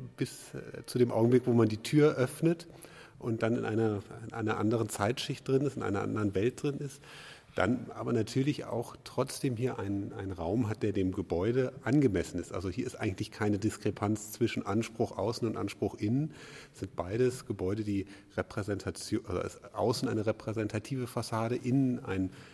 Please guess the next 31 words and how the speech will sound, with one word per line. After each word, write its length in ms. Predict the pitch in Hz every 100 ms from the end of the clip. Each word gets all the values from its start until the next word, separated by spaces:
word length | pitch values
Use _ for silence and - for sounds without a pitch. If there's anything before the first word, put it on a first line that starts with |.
| - -
auch 160 | -
immer 180 | - 113
noch 200 | 98 -
repräsentatives 920 | 101 - 110 107 101 98 127 113 107
Foyer, 640 | - 95 85 92 101 156 160 - - - - -
ähm, 400 | 117 113 113 107
mit 260 | 107 101 -
anderen 280 | 123 147 127
stilistischen 640 | - 127 117 - 120 -
Mitteln 340 | 117 143 139 120
aus 140 | 95
einer 160 | 98 98
anderen 320 | 101 101 92
Zeitschicht, 680 | - 104 139 - 170 - -
aber 160 | 113
das 220 | 104 95 - - - _
kommt 300 | - 117 127
trotzdem 540 | - 120 - - 123 113
zusammen 440 | 110 101 101 98
und 140 | 82
das 140 | 107 -
finde 280 | - 113 110
ich 120 | - 95 117 -
eigentlich 300 | 107 110 110
ganz 180 | 98 85
schön. 240 | - 135
Man 180 | 113 107
hat 120 | 104
hier 120 | - -
auch 60 |
diese 240 | - 92